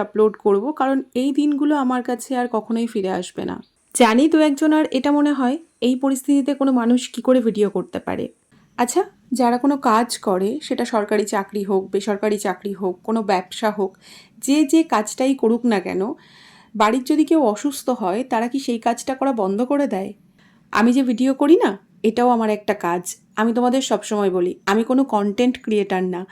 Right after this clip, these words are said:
আমি সারাদিনে যা করি, সেটাকেই ক্যামেরাবন্দি করে সেটাই আমি YouTube-এ আপলোড করি। প্রত্যেকটা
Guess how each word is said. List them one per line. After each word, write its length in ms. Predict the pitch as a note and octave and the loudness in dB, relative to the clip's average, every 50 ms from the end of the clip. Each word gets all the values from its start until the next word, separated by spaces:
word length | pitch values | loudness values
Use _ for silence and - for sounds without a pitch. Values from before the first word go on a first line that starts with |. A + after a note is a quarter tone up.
| - - - - - - - | -18 -20 -20 -20 -12 -4 0
আমি 120 | G#3+ A#3 A#3+ A#3 - | 2 2 2 2 0
সারাদিনে 460 | B3+ G3+ G3 G3+ G3 A3+ A#3 B3+ B3+ B3 - - | -2 0 0 0 0 2 2 2 0 0 -2 -2
যা 140 | G3 F#3 F#3+ G3 - A#3 | -2 -2 -2 -2 -2 0
করি, 200 | A3+ A3+ C4 D#4+ - - _ _ - - | 0 0 0 -4 -6 -10 _ _ -8 -4
সেটাকেই 420 | - G3 F#3+ G#3 G3+ - A#3 A#3 A3+ - | -4 -2 0 0 0 0 0 -2 -2 -2
ক্যামেরাবন্দি 580 | A3+ G3+ G#3 G3+ A3 G#3 G#3+ A3 A3 A3 A3+ A3 - | -2 -2 0 0 0 0 0 0 -2 -2 -2 -2 0
করে 140 | A3+ A#3+ D4+ E4+ - | 0 0 0 -2 -6
সেটাই 320 | - G#3+ - G3+ G#3+ B3 C#4 C4+ B3 | -8 -6 -2 0 0 2 2 0 0
আমি 160 | A#3+ B3 C#4+ F#4+ F#4+ - - - - _ - G#3+ | 0 0 -2 -2 -4 -8 -14 -20 -20 _ -6 -2
YouTube-এ 380 | A3 A3 A3 - G#3+ G#3+ A3+ C4+ A#3+ | -2 -2 0 0 0 0 2 2 0
আপলোড 300 | - - - F#3+ F#3 F3 - - G3 | 0 0 0 0 0 0 0 -2 -2
করি। 180 | F3 F3 F3 - - _ _ _ _ _ - | -2 -2 -2 -6 -10 _ _ _ _ _ 2
প্রত্যেকটা 420 | C4+ C4 B3+ - - D#4 D#4 - | 4 4 4 2 0 0 2 4